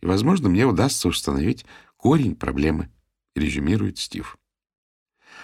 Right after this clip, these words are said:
Ариэль, выйдя из оцепенения, то ли утвердительно кивает, то ли в изнеможении роняет голову. Все расползаются по своим вольерам.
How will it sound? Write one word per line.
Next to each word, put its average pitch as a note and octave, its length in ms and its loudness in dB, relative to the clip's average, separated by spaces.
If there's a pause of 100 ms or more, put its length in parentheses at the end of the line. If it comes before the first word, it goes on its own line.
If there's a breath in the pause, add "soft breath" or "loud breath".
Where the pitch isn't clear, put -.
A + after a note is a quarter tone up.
(120)
Ариэль, D#3+ 360 4
выйдя C3 280 4
из A2 140 6
оцепенения, A2+ 760 4
то A#2 140 2
ли G#2+ 100 6
утвердительно E2+ 920 2
кивает, A2+ 800 -2 (360 loud breath)
то B2+ 120 6
ли A#2+ 100 6
в A2 140 6
изнеможении G2+ 640 6
роняет E2+ 460 4
голову. G#1+ 520 -4 (640)
Все C3 200 2
расползаются F#2+ 600 2
по - 60 -10
своим D#2 320 0
вольерам. C#2 520 -2